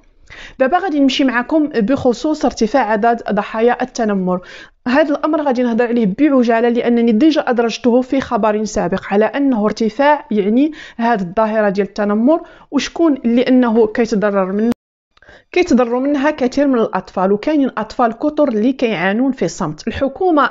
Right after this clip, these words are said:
الفرنسيه، ومين كنقول، كنقول الحكومه الفرنسيه يعني وزير التربيه والتعليم اللي هو غابرييل اتال، وكذلك رئيسه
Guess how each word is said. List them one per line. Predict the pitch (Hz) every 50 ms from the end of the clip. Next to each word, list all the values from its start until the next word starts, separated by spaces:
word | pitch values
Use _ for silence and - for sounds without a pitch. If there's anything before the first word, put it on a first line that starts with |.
| -
الفرنسيه، | 254 254 - - 233 220 202 196 190 - - 196 170 185 214 247 254 - - - - - - _
ومين | 226 220 240 294 311 302 294
كنقول، | 262 - 254 247 226
كنقول | 214 - 254 254 220 220 220
الحكومه | 214 - - 214 - 220 202 196
الفرنسيه | 196 - 196 185 190 185 185 - - 220 226
يعني | 233 - 185 202 185 196 185
وزير | 180 170 175 185 320 392
التربيه | - - - 285 254 240 254
والتعليم | 247 247 247 - 202 202 226 220 226 240 240
اللي | 233 214 214
هو | 208 196
غابرييل | 190 180 220 220 220 226 214 214 202
اتال، | - 202 196 - 240 233 220
وكذلك | 208 208 220 196 190 190 190 202 -
رئيسه | 185 180 175 - - - 277 277 269 269 247